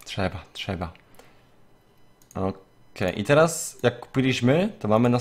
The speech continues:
sil-, silverowy, tak jest. Okej. I teraz jak zrobimy to, to dostajemy żółtą, żółty awatar, znaczy na złoty, powiedzmy.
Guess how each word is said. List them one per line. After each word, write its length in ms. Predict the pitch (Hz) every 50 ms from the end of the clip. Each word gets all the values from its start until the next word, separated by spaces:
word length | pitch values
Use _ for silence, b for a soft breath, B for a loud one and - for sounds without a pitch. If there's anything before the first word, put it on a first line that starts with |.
| 120 -
sil-, 320 | - - 127 127 127 123 123 123
silverowy, 540 | - - 131 120 117 123 123 120 107 92 82 - -
tak 160 | - 95 92
jest. 480 | 95 87 - - - - - - - - - _ _ -
Okej. 720 | - - - - - - 95 92 95 107 127 151 147 - b b b b b b b b
I 40 | - - -
teraz 420 | - 120 113 113 113 113 113 -
jak 120 | 110 107 101
zrobimy 420 | 101 107 107 110 117 110 104 92
to, 300 | - - 113 117 127 120
to 100 | 110 110
dostajemy 580 | 104 104 104 - - 110 104 107 107 104 101 -
żółtą, 680 | - 107 107 98 95 - - 101 95 95 98 101 107 107 107 110
żółty 280 | 104 - 107 101 - 101
awatar, 560 | 101 98 98 92 90 - - 92 - - -
znaczy 260 | - 92 98 - -
na 60 | 104 98
złoty, 320 | - 98 95 95 - -
powiedzmy. 460 | - 98 101 - - 107 104 113 120